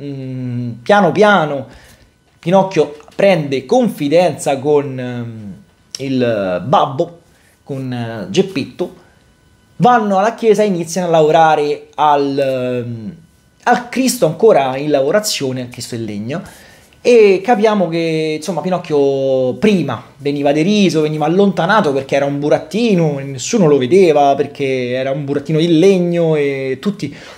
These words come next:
lo guardavano con malocchio. E quando arriva in chiesa, mm, Pinocchio fa questa osservazione guardando il Cristo in legno. Dice, "Papà, ma perché tutti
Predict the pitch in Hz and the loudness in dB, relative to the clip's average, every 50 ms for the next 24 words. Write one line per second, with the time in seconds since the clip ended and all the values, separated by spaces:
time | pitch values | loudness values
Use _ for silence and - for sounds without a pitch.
0 | - - 165 160 170 170 170 170 247 240 208 165 160 151 151 143 147 180 208 220 | -2 2 4 6 6 4 4 4 4 4 4 2 2 0 -2 -2 0 2 4 6
1 | 208 196 151 - - - 139 135 135 - - - _ _ - - _ _ _ - | 6 6 4 2 -4 -8 -8 -8 -8 -12 -18 -20 _ _ -20 -20 _ _ _ -2
2 | 180 180 175 170 170 - - 294 294 269 214 185 185 180 180 180 175 196 233 262 | 0 2 2 0 0 2 4 4 6 4 4 4 4 4 4 2 2 2 0 -2
3 | - - 214 214 208 190 165 160 156 147 151 147 147 143 143 143 139 131 131 127 | -4 -6 -2 0 0 0 0 0 -2 -2 -2 -4 -4 -8 -10 -10 -10 -10 -10 -12
4 | 127 123 113 101 - - - 226 220 214 202 208 - 156 151 - - - 262 262 | -12 -12 -12 -14 -12 -10 -6 -2 0 0 -2 -2 -4 -8 -8 -8 -2 2 2 2
5 | 254 - 175 180 - 185 170 175 208 226 233 - - 170 156 151 160 185 180 - | 4 2 0 0 0 0 0 2 2 0 0 0 0 0 0 2 2 2 2 2
6 | 170 160 156 156 143 - - 135 127 120 - 135 120 117 117 110 110 117 120 120 | 0 -2 -2 -6 -8 -10 -12 -12 -10 -8 -8 -8 -6 -6 -8 -8 -10 -10 -10 -10
7 | 120 - - - - _ - - - 165 160 156 147 147 147 143 - - - _ | -12 -14 -18 -20 -12 _ -2 0 4 4 6 6 6 4 2 0 -4 -10 -6 _
8 | - 180 220 240 147 101 113 110 - - - _ _ _ _ _ _ _ - - | 2 4 4 4 2 0 -2 -8 -10 -14 -18 _ _ _ _ _ _ _ -20 -20
9 | - _ _ _ _ - 262 247 254 160 139 117 - - - - 285 269 233 - | -20 _ _ _ _ -6 -6 -4 -2 -4 -4 -4 -4 -4 2 4 4 4 4 2
10 | - - - 160 143 123 - | -2 -6 -8 -8 -8 -8 -10